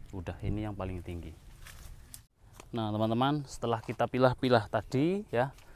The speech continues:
kita proses pelangsiran, kita angkut ke pinggir jalan ya. Nah, teman-teman, jadi kali ini ya, itu saya beli ke petani ya, teman-teman, karena stok bibit di Indonesia saya yang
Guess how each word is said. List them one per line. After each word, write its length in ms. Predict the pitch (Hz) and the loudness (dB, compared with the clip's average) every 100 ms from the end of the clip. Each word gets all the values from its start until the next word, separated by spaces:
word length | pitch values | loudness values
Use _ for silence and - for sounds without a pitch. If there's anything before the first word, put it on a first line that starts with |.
| - - - | -20 -20 -8
kita 600 | 120 - 139 143 143 135 - - - | -4 2 4 4 0 -4 -12 -18 -6
proses 640 | - 110 - 123 120 - - | -2 -2 0 0 -2 -10 -6
pelangsiran, 640 | 117 110 107 104 107 127 135 - - - - - | -4 -2 0 0 0 -2 -10 -18 -20 -20 -20 -14
kita 240 | - - 110 | -6 2 2
angkut 240 | 110 117 | 2 -4
ke 400 | - 110 101 101 - - - - - - - - | -2 0 0 -2 -6 -20 -20 -20 -20 -20 -20 -4
pinggir 160 | 107 98 | -2 0
jalan 320 | 95 92 95 | 0 0 -2
ya. 120 | 87 - - - - - - - - - | -4 -10 -14 -14 -14 -12 -12 -12 -14 -4
Nah, 80 | 113 | -2
teman-teman, 480 | 107 113 123 165 185 - - - - | 2 2 6 4 4 -6 -14 -16 -4
jadi 240 | 127 165 | 0 4
kali 320 | 175 160 165 165 | 6 8 6 4
ini 160 | 151 165 107 | 2 -2 -4
ya, 160 | 117 - - - - - - | -4 -6 -16 -16 -14 -14 -4
itu 480 | 139 - 190 202 208 - - - - - - - - - - - - | -2 4 4 4 0 -6 -14 -16 -16 -16 -14 -14 -16 -16 -16 -18 -2
saya 400 | - 131 139 156 | 4 6 6 4
beli 320 | 113 113 113 | 2 0 0
ke 80 | 120 | -2
petani 400 | 117 110 107 92 | -2 -2 -2 -4
ya, 80 | 87 | -6
teman-teman, 400 | 92 92 92 101 | -8 -6 -6 -6
karena 320 | 98 98 120 | -4 -2 -2
stok 320 | - 117 - | -2 -4 -4
bibit 160 | 104 - | -6 -6
di 80 | 104 | -2
Indonesia 320 | 98 92 113 | -2 -2 -6
saya 400 | - 131 131 113 | -4 -2 0 0
yang 320 | 98 98 92 | 0 -4 -6